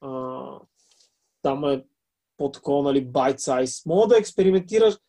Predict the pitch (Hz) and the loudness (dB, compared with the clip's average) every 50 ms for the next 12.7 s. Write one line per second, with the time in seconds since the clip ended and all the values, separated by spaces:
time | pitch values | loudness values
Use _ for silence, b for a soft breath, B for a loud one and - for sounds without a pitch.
0 | _ _ _ _ - 185 208 196 196 - - 208 214 226 226 214 208 220 226 226 | _ _ _ _ -2 -2 -2 -2 -4 -2 0 0 2 2 2 4 4 4 4 4
1 | 208 - - 170 160 165 - - - 160 170 196 208 202 196 190 196 214 220 214 | 0 0 0 0 0 0 -2 -6 0 2 4 4 4 4 4 2 2 2 2 0
2 | 208 - 185 175 185 190 185 175 170 - _ _ _ _ _ _ - 202 170 156 | -2 -2 -2 0 2 2 2 0 -4 -12 _ _ _ _ _ _ -12 -10 -10 -10
3 | 156 143 - - 170 165 170 175 170 170 170 170 170 160 160 165 165 156 151 147 | -10 -10 -6 -2 2 2 2 4 4 2 2 0 -2 -2 -2 -2 0 0 0 0
4 | 151 170 170 170 - 151 143 143 - - - 131 120 - 131 123 127 135 143 151 | 0 -2 -6 -6 -2 -2 -2 -2 -4 -14 -14 -12 -12 -12 -12 -10 -4 0 2 2
5 | 175 196 214 214 214 - _ _ _ _ _ _ _ _ _ _ _ _ _ _ | 2 2 2 0 -4 -8 _ _ _ _ _ _ _ _ _ _ _ _ _ _
6 | _ _ _ _ - 208 185 190 202 220 220 208 196 - - 202 190 190 185 175 | _ _ _ _ 0 2 4 4 4 4 4 2 0 0 4 6 6 6 6 2
7 | 175 - - 185 196 226 220 208 - - 160 151 180 190 202 208 208 214 214 208 | -2 -6 -6 -2 0 0 0 0 0 -2 0 2 2 4 4 4 4 4 4 4
8 | 202 196 _ _ _ _ _ _ - 190 214 220 220 196 156 165 185 180 - 180 | 2 0 _ _ _ _ _ _ 2 4 4 6 4 2 0 -2 -4 -4 -4 -8
9 | 151 147 131 131 123 123 127 _ _ - 180 180 - 208 190 170 - - 170 165 | -8 -6 -6 -6 -8 -10 -12 _ _ -6 -6 -4 -2 -2 -2 -2 -2 0 0 0
10 | 170 - - 156 139 - 143 135 139 139 139 135 139 147 156 190 240 254 233 - | -2 -4 -12 -14 -12 -12 -12 -10 -8 -10 -10 -10 -10 -8 -6 -4 -4 -4 -6 -6
11 | - 226 220 220 214 - 196 190 208 208 202 - 180 170 - 214 208 - 208 208 | -2 0 0 0 0 0 2 2 2 2 0 -2 -12 -12 -12 -14 -8 -4 -4 -4
12 | 208 - 196 190 190 202 185 - - 202 208 208 202 | -4 -4 -10 -8 -8 -10 -8 -2 0 2 2 2 0